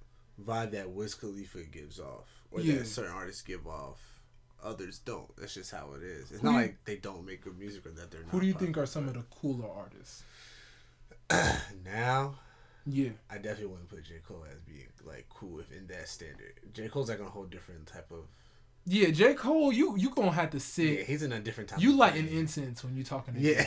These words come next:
Speaker 2: Cole.
Speaker 1: <laughs> Yeah, he a different type of plane.
Speaker 2: Yeah.
Speaker 1: But I guess cool, I guess you could say, like,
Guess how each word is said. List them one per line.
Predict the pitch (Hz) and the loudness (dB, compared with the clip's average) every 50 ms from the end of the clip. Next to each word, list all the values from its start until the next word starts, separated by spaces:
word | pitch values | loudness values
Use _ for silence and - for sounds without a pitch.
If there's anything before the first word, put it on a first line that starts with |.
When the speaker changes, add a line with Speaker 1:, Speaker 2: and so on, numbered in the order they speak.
| - | 2
Speaker 2:
Cole. | - 151 139 - - | 2 0 0 4 8
Speaker 1:
<laughs> | |
Yeah, | 196 185 147 135 | 10 10 10 10
he | 131 143 165 190 | 10 10 10 10
a | 170 147 139 | 10 8 6
different | 123 120 135 131 127 123 123 | 6 4 2 2 2 2 0
type | 131 117 107 | 0 0 0
of | 107 101 - | -2 -4 -2
plane. | - 117 113 110 104 98 | 0 0 0 0 0 -2
Speaker 2:
Yeah. | 175 175 175 156 139 131 120 113 110 110 - - - - - - - - | -2 2 2 2 2 2 0 -4 -8 -12 -16 -20 -20 -20 -20 -20 -10 -4
Speaker 1:
But | 117 120 | -2 0
I | 135 | 0
guess | 139 147 135 131 - - - - - - - _ | 2 2 2 0 0 -4 -10 -16 -20 -20 -20 _
cool, | - - - 131 131 127 123 120 120 117 113 107 - - - - - - - - - - - - - - - - | -12 -6 -4 -2 -2 0 0 0 0 0 -2 -4 -6 -10 -16 -20 -20 -20 -20 -20 -20 -20 -20 -20 -12 -10 -8 -6
I | 123 117 | -4 -2
guess | 123 139 135 - | -2 -2 -2 -4
you | 120 | -6
could | 117 113 | -6 -6
say, | - 117 110 104 | -4 -4 -4 -4
like, | 101 98 98 95 95 92 - | -4 -6 -6 -6 -8 -10 -10